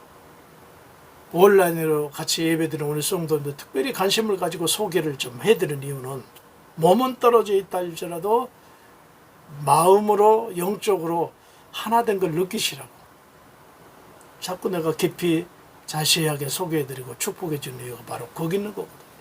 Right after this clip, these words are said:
네. 모여라 하는 얘기는 공동체 의식을 가져라, 이런 뜻이 있다는 거죠.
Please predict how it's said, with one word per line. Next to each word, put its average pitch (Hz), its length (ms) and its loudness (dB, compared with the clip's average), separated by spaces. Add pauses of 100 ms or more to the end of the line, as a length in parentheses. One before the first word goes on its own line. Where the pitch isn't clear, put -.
(880)
네. 127 140 -16 (1160)
모여라 156 720 4
하는 208 220 -2
얘기는 196 340 -4
공동체 247 720 -6
의식을 233 400 -2
가져라, - 680 -14
이런 202 220 2
뜻이 220 260 -4
있다는 196 240 -10
거죠. 135 120 -18